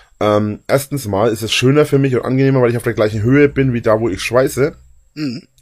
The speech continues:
Speaker 1: Und zum anderen ist es angenehmer, weil ich mich halt nicht hinknien oder so muss und damit meine Knie schon, äh, damit, äh, damit meine Knie schonen, wenn ich sitze. Außerdem, warum soll ich's mir unnötig schwer machen? Wenn ich auf der Arbeit bin, wenn ich irgendwo arbeiten gehe, da muss ich mich natürlich schon, äh, entsprechend verhalten, vor allem wenn man dann in irgendeinem Kundengel-, äh,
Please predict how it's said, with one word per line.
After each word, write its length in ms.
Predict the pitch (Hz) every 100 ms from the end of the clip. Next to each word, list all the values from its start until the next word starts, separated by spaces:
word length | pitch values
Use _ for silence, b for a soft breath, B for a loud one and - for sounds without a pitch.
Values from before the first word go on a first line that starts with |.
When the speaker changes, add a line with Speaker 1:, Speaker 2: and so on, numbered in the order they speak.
| B B B B B
Speaker 1:
Und 180 | 123 123
zum 140 | 120
anderen 420 | 104 139 139 139
ist 140 | 120 127
es 100 | 131
angenehmer, 720 | 120 135 135 135 139 143 123
weil 160 | 117
ich 100 | 123
mich 160 | 123 120
halt 80 | 113
nicht 140 | 107
hinknien 400 | 143 147 127 120
oder 160 | 104 101
so 180 | - 107
muss 240 | 117 123
und 120 | 113
damit 180 | 107 110
meine 200 | 110 101
Knie 300 | 95 135 131
schon, 280 | - 107 95
äh, 160 | 98 98
damit, 240 | 98 - _ -
äh, 120 | 98
damit 260 | 104 107
meine 180 | 104 104
Knie 200 | 110 127
schonen, 220 | 113 101 95
wenn 80 | 95
ich 100 | -
sitze. 320 | 98 - 82 - B B B B B B
Außerdem, 640 | - 110 127 117 120 107 B B
warum 300 | - 107 143
soll 240 | 139 127 123
ich's 100 | 127
mir 100 | 127
unnötig 280 | 139 127 -
schwer 160 | 151
machen? 260 | 139 92 90
Wenn 120 | 113
ich 100 | 117
auf 80 | -
der 140 | 117
Arbeit 420 | 139 170 143 135
bin, 180 | 127 151 135
wenn 60 |
ich 100 | 117
irgendwo 280 | 107 120 117
arbeiten 420 | 127 131 117 107
gehe, 180 | 95 113
da 100 | 110
muss 180 | 123 120
ich 120 | 127
mich 100 | 127
natürlich 400 | 127 - 131 120
schon, 300 | - 139 131
äh, 160 | 101 98
entsprechend 480 | 110 - 110 110
verhalten, 340 | - 113 123 107
vor 280 | - 110 -
allem 180 | 120
wenn 80 | 113
man 80 | 113
dann 160 | 110 110
in 80 |
irgendeinem 320 | 85 101 107 -
Kundengel-, 640 | 139 139 120 104 104 95
äh, 400 | - 92 95